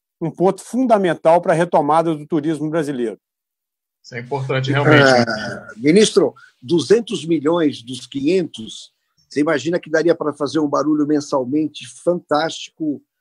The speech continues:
Speaker 3: subsidiando o turismo interno. Isso seria
Speaker 2: Já tá fazendo
Speaker 3: maravilhoso.
Speaker 2: a conta.
Speaker 1: Sem dúvida nenhuma, Guilherme. Vamos trabalhar pra isso.
Speaker 2: Até porque essa semana a gente já viu empresa oferecendo passagem pra Miami no final do ano a cento e quarenta dólares. Então,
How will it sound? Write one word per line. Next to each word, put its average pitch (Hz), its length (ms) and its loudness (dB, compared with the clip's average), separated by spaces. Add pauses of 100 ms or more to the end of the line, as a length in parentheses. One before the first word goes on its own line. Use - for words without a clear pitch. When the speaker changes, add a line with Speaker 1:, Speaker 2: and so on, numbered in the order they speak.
(140)
Speaker 3:
subsidiando 147 840 0
o - 20 -12
turismo 135 440 -2
interno. 110 500 -6
Isso - 160 -12
seria 147 240 2
Speaker 2:
Já - 80 -6
tá 110 160 -8
fazendo 123 220 0
Speaker 3:
maravilhoso. 117 580 0
Speaker 2:
a 95 60 -18
conta. - 160 -20 (280)
Speaker 1:
Sem 180 320 -2
dúvida 196 300 4
nenhuma, 156 220 2
Guilherme. 143 500 2
Vamos 165 240 -2
trabalhar 170 380 4
pra 180 140 -2
isso. - 320 -4 (360)
Speaker 2:
Até 131 200 0
porque 135 240 0
essa 147 200 2
semana 147 360 4
a - 20 6
gente 156 160 -2
já 147 160 6
viu 135 260 2
empresa 147 720 4
oferecendo 143 720 0
passagem 139 480 0
pra 139 120 0
Miami 147 540 2
no 147 80 -6
final 143 280 -4
do 135 80 -6
ano 147 160 0
a 143 40 -4
cento 147 220 -8
e - 40 -18
quarenta 143 360 0
dólares. 113 500 -2 (320)
Então, 127 460 4